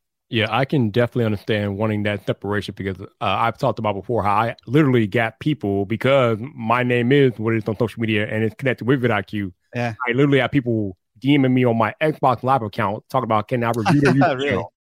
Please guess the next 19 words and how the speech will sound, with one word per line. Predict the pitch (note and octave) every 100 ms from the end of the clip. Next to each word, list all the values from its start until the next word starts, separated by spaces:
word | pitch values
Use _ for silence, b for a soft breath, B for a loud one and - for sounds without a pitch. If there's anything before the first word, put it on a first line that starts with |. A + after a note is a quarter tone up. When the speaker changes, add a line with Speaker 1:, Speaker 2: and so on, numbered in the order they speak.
| _ _ _ _
Speaker 2:
Yeah. | C3+ C#3+
Speaker 1:
I'm | D#3
like, | B2+ A2+ - _ _ _
"What | C#3 E3+ B2+
is," |
I'm | C3+ C3 A#2
like, | G#2 G2
"No, | E2 -
this | A#2
is |
not | A2+ G2
cool." | - E2+ -
So | - A2+
I | B2
understand | C3+ B2+ - A#2+
that | G#2
separation | A2+ A#2 A2+ -
and | G#2+
not, | A2 A2+